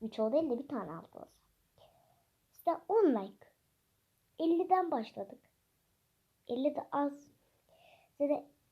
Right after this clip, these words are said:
orada on like falan istiyorum. Elli o kadar fa-, fazlaymış ya. Biz bir belirli bir yer. Şimdi orada bir kere oynadığımda şunu oynayacağım.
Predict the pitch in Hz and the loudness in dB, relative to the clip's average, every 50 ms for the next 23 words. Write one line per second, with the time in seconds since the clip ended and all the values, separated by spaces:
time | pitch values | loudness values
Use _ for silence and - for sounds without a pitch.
0 | _ _ - 311 330 320 302 - - - - 320 320 302 269 254 247 247 247 - | _ _ 0 2 2 2 0 -4 -4 -2 0 2 2 4 2 2 0 -2 -4 -6
1 | 254 254 240 226 240 269 269 277 - - 233 214 208 202 214 214 _ _ _ _ | -6 -6 -4 -4 -4 -4 -6 -8 -10 -8 -8 -6 -6 -8 -10 -16 _ _ _ _
2 | _ _ _ _ _ _ _ _ _ _ _ _ _ _ _ _ _ _ _ _ | _ _ _ _ _ _ _ _ _ _ _ _ _ _ _ _ _ _ _ _
3 | _ _ _ _ _ _ _ _ - 226 220 220 226 226 226 220 - - 226 226 | _ _ _ _ _ _ _ _ -8 -6 -6 -4 -4 -6 -6 -8 -10 -8 -6 -4
4 | 226 220 220 - - - _ _ _ - - - 247 247 240 262 247 226 220 214 | -4 -6 -8 -10 -20 -20 _ _ _ -12 -8 -6 -6 -6 -2 -2 -2 -2 -2 -4
5 | - 240 254 262 - - - - - - - - - - - - - _ _ _ | -6 -8 -8 -10 -10 -16 -20 -20 -20 -20 -20 -20 -20 -20 -20 -20 -20 _ _ _
6 | _ - 294 311 311 302 285 294 320 320 277 240 262 262 277 285 285 294 285 247 | _ -4 -2 -2 -2 -2 -2 0 0 0 0 2 2 2 2 2 0 0 0 0
7 | 214 - - - - - - - - - - - - - - 277 277 269 254 240 | 0 -2 -2 -6 -8 -8 -6 -6 -6 -6 -10 -14 -16 -8 -2 2 2 4 2 2
8 | - - - - - - - - - - 269 254 247 - - - - - 302 311 | -2 -8 -18 -20 -20 -20 -20 -14 -6 0 0 0 0 0 -4 -4 0 2 4 4
9 | 294 277 262 254 254 254 233 254 262 254 262 269 320 359 403 381 - - - - | 4 4 4 4 4 4 6 6 6 6 8 8 8 6 6 2 -2 -10 -20 -20
10 | - - _ _ - - - _ _ - - - - 269 285 320 339 320 285 262 | -20 -20 _ _ -20 -20 -20 _ _ -20 -14 -8 -2 2 4 6 8 8 8 6
11 | 240 233 254 294 349 403 | 4 2 0 -2 -2 -2